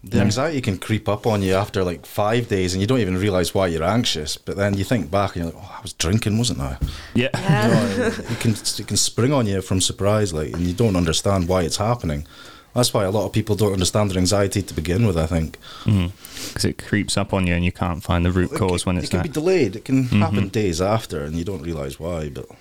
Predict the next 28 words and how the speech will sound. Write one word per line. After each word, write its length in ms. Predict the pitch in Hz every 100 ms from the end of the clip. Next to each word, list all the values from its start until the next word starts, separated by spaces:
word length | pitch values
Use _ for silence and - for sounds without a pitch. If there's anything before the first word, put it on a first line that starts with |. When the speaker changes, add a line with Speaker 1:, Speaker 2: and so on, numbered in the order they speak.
| -
Speaker 3:
Because 260 | 180 190 180
you're 120 | 175
worrying 260 | 180 185 165
about 200 | 160 -
what 180 | 165 -
text 420 | 180 - - -
you 60 |
sent 340 | 170 170 160 -
to 100 | 160
that 200 | 165 -
person 520 | 165 165 - - 165 160
and, 280 | 151 147 120
and 120 | 165
<laughs> 540 | 160 220 180 - 190 147
Speaker 1:
Yeah, 120 | 165
Speaker 3:
what 220 | - -
you 80 | -
said 240 | - 196
Speaker 1:
exactly. 60 | -
Speaker 3:
to 40 | 170
that 200 | 190 -
person 440 | 196 190 - 180
when 180 | 185 180
you 100 | 180
were 140 | 170 -
out, 280 | 170 180 -
<laughs> 40 |
and, 300 | 190 180 180